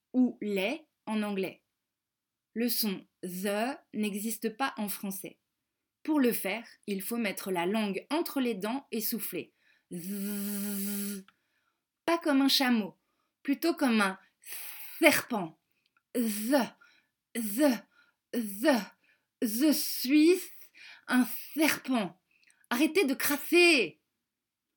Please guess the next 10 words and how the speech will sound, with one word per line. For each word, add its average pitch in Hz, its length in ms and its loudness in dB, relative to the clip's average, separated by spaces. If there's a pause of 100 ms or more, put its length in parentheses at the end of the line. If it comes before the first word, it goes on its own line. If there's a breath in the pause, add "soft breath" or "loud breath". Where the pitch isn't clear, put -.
(340)
Maintenant, 226 680 0 (240)
on 226 120 2
pourra 233 420 -2
ajouter 214 640 -4
the 185 320 -4 (400)
sur 214 280 -4
notre 196 320 -4
arbre 262 300 -2
d'anglais. 240 500 0 (720)
The 262 920 2